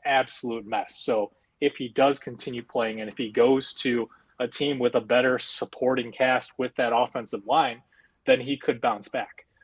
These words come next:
Um, we know Aaron Rodgers really had no rapport with any of his receivers this past year, and whether he stays in Green Bay or goes elsewhere, uh, you know, he can potentially bounce back as well. And even when we're talking about guys who have taken a huge dip in dynasty value, right?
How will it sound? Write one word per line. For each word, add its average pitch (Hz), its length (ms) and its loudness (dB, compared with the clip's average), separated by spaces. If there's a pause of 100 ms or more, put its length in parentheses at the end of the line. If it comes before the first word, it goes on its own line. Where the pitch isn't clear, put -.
(140)
Um, 110 240 -4
we 127 100 -2
know 135 160 6
Aaron 139 340 0
Rodgers 120 560 4
really 127 280 0
had 117 240 0
no 120 200 4
rapport 117 480 4
with 98 160 -12
any 127 280 -10
of 117 80 -10
his 113 160 -12
receivers 110 640 -4 (300)
this 117 160 0
past 110 400 0
year, 101 200 -4
and 101 120 -12
whether 120 220 4
he 117 160 -6
stays 120 360 -2
in 113 100 -12
Green 107 200 -6
Bay 131 220 4
or 110 160 0
goes 107 240 0
elsewhere, 127 540 2 (320)
uh, 104 80 -6
you 113 180 -8
know, 101 60 -8
he 165 200 -2
can 127 160 2
potentially 113 680 -4 (160)
bounce 113 320 -2
back 113 280 0
as 104 140 -4
well. 113 240 4
And 117 120 -6
even 170 280 0
when 170 100 -2
we're 139 120 0
talking 131 400 4
about 107 240 -2
guys 110 460 2 (320)
who 117 260 2
have 120 160 0
taken 123 320 -2
a 101 40 -8
huge 139 720 0
dip 120 260 0
in 110 120 -10
dynasty 113 480 -2
value, 92 360 -10
right? 110 280 0